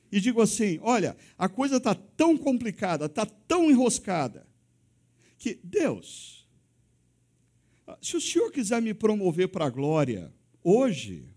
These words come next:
ó, eu topo. E não vou nem reclamar."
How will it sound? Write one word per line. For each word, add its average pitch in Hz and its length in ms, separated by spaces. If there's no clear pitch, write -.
ó, 214 300
eu 415 100
topo. 220 540
E 233 120
não 269 100
vou 254 160
nem 220 160
reclamar." 277 680